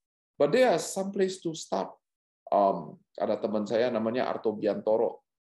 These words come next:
Dia, uh, naik sepeda motor dan dia pergi dari kota ke kota, ke kota, ke kota. Apa sih yang dia lakukan?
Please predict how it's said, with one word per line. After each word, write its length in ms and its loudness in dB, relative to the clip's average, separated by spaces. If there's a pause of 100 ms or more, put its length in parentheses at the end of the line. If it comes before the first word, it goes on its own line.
Dia, 220 0 (340)
uh, 320 -2
naik 320 -4
sepeda 240 -6
motor 540 -2 (260)
dan 160 -4
dia 160 0
pergi 380 -6
dari 420 0
kota 320 -6
ke 160 -10
kota, 300 -6
ke 80 -6
kota, 320 -6
ke 100 -8
kota. 320 -4 (160)
Apa 240 -8
sih 160 -2
yang 80 -2
dia 80 2
lakukan? 480 -2